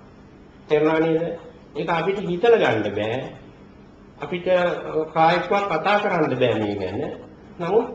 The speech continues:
බුදුහාමුදුරන්ගේ ධර්මය අපිට ඉගෙන ගන්න පුළුවන් අනුමාන වශයෙන්. දැන් අධ්‍යත්ත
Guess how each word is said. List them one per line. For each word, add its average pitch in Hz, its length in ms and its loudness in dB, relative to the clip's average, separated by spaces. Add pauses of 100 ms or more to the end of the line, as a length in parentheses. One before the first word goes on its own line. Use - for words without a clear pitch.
(520)
බුදුහාමුදුරන්ගේ 208 720 0
ධර්මය 185 360 0
අපිට 165 240 -2
ඉගෙන 143 180 0
ගන්න 151 280 4
පුළුවන් 170 360 0
අනුමාන 151 440 2
වශයෙන්. - 440 -8 (1200)
දැන් 165 180 -2
අධ්‍යත්ත 170 560 0